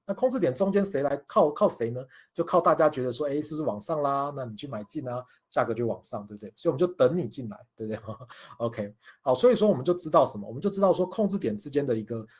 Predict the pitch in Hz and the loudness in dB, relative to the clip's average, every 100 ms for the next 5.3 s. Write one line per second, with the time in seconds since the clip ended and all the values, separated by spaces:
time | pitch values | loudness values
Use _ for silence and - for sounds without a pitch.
0 | _ - 175 135 170 127 123 123 127 - | _ -4 2 2 4 4 4 0 -6 -10
1 | - 135 - 165 127 185 170 139 104 98 | -8 0 4 4 2 2 2 0 -6 -10
2 | - - 214 175 127 123 135 120 101 - | -4 0 0 0 -2 -2 -4 -6 -12 -16
3 | _ _ - 202 139 135 151 165 123 98 | _ _ 0 2 2 2 0 0 0 0
4 | 143 127 123 110 - 113 123 110 113 - | -4 -2 -2 -4 -6 -6 -6 -4 -8 -8
5 | 104 - | -12 -16